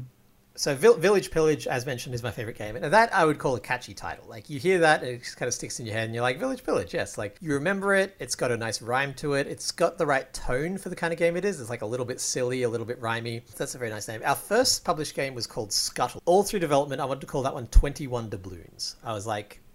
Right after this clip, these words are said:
"The victory condition of that game is to be the first to get twenty-one doubloons. I wanna call the game Twenty-one Doubloons." I found out later I was the only one who liked that name. And honestly, the only reason I renamed it, because right before we were due to launch,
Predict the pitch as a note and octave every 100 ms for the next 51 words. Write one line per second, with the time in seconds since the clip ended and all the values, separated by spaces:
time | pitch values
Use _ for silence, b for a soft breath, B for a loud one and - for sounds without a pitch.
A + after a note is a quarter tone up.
0 | - C#3+ D3+ G#3 A3 E3 E3 C3+ C#3+ D3+
1 | C#3+ A#2+ A#2 A#2 - F#3 E3 D#3 - D3+
2 | C#3+ C3 A#2 A#2+ A2+ G#2 G#2 D3+ C#3+ C3
3 | B2 C3 A2+ G#2 F#2+ F#2+ G2 F#2 - B
4 | B B - - E3+ D3+ C#3 C3 C#3 B2+
5 | B2 - A3+ G#3 E3+ C3+ B2+ B2 B2+ A#2
6 | G2+ G2+ F#2+ - D3 D3 D3 F3 F#3+ C4
7 | G3+ D#3 C#3+ C#3+ F3 F#3+ E3 D#3 D#3 C3+
8 | C3 A#2+ B2 F#3 C4 - A#2+ B2 G#2+ B2
9 | F3 - - E3 D#3 C#3 C#3 C3 C#3+ A3+
10 | -